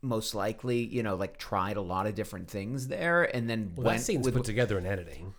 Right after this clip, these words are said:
Speaker 1: It, well, and, and I've heard that this was a film that, like, it took a long time to make. They shot a lot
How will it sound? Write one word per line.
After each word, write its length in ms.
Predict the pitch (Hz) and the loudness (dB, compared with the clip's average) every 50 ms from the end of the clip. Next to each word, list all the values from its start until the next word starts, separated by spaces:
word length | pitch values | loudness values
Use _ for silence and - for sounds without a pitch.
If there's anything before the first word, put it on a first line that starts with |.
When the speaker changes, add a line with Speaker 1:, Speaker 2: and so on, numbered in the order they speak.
| - | 2
Speaker 1:
It, 220 | 165 160 160 - 175 | 2 2 2 2 -2
well, 340 | 156 - - 165 185 185 | -4 0 8 10 10 10
and, 180 | 170 - 175 175 | 10 8 6 4
and 240 | 185 - 185 180 170 | 4 4 4 6 8
I've 140 | 170 165 - | 8 6 6
heard 380 | - - - 262 254 240 - 147 | 2 2 4 6 6 6 4 2
that 140 | 151 - 139 | -2 -2 0
this 180 | 151 135 - | -2 -2 -2
was 120 | - 127 120 | -2 -2 -2
a 40 | 120 | -2
film 420 | - - 175 170 165 156 139 123 | 0 2 4 4 6 4 4 2
that, 120 | 110 110 - | 0 0 2
like, 200 | 123 120 113 - - | 2 2 2 2 2
it 200 | 170 196 - - | 2 2 2 0
took 240 | - - - - | -2 -4 -2 0
a 60 | - 110 | 0 0
long 580 | 101 101 101 107 113 123 131 135 139 135 123 | 0 -2 -2 0 2 2 4 2 2 0 0
time 460 | 123 - - 123 120 120 120 117 107 95 | -2 -2 0 0 2 2 2 0 -2 -4
to 100 | - 101 | -4 -2
make. 340 | 104 113 123 117 104 - - | 0 2 2 2 0 2 0
They 120 | 123 131 | 0 2
shot 520 | 127 - - - - 175 160 156 139 - - - | 2 0 -2 0 2 2 2 2 0 -2 -2 -2
a 80 | 104 | -2
lot 760 | 95 95 95 95 95 101 110 123 139 156 156 147 139 120 - | -2 -2 -6 -8 -8 -2 0 2 4 4 4 4 2 0 -2